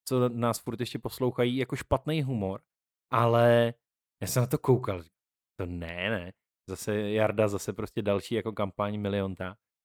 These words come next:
No a podívám se vedle prostě na tátu. Ten, ty, je normál-, a to je, <clears throat> a to je člověk prostě chytrej, vzdělaný, čte prostě, ty vole, dvě knížky týdně, jo, a úspěšnej, do-, prostě super, super týpek.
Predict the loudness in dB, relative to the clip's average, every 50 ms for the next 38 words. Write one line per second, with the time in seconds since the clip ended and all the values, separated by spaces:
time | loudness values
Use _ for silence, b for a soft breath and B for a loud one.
0 | _ _ _ _ _ -4 0 0 2 2 2 2 0 0 0 -2 -2 2 2 4
1 | 4 4 2 0 -2 -4 -4 -2 -2 -2 0 0 -2 -2 -2 -4 -8 -16 -20 _
2 | _ _ _ _ _ 4 6 6 6 6 6 8 10 10 8 8 6 6 4 2
3 | 0 -2 _ -4 2 6 8 10 10 10 8 6 2 _ _ _ _ -2 0 2
4 | 4 4 2 0 -4 -8 _ _ _ _ -10 -4 0 0 0 0 0 2 2 2
5 | 2 2 0 -2 -2 -2 -2 0 2 2 4 4 4 2 2 0 -4 _ _ _
6 | _ _ -4 -2 -2 2 4 6 6 8 8 6 4 4 4 6 6 6 6 4
7 | 2 0 0 -2 -2 -2 0 0 -2 -2 -2 -4 -4 -4 -2 0 0 2 0 0
8 | 0 -2 -2 -2 _ -4 -4 -4 -4 -8 -6 -6 -6 -6 -4 -2 -2 0 0 0
9 | -2 -4 -6 -12 _ _ _ _ -6 -2 -2 0 0 0 0 -2 0 2 2 2
10 | 2 2 0 -2 -2 -4 -6 0 4 4 4 4 2 2 2 2 4 4 2 2
11 | 0 -2 -10 -6 -4 -4 -2 0 0 0 0 0 -2 -2 0 4 4 6 6 4
12 | 2 0 -2 0 0 0 0 -2 0 0 -2 -2